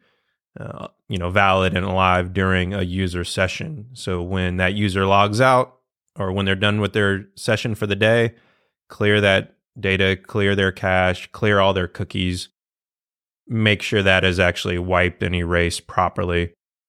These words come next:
so that there's no, uh,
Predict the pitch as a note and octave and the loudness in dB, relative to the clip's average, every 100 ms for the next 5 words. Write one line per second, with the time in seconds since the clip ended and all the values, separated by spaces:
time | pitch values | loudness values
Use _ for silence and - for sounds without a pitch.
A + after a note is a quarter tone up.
0 | _ _ _ _ _ - F2+ F2 F#2 F2+ | _ _ _ _ _ 0 2 2 2 0
1 | F2+ F2+ F2 F2 F2 - _ _ _ _ | 2 2 2 2 0 -6 _ _ _ _
2 | _ _ _ _ _ _ _ _ - A2 | _ _ _ _ _ _ _ _ 0 2
3 | F#2+ | 2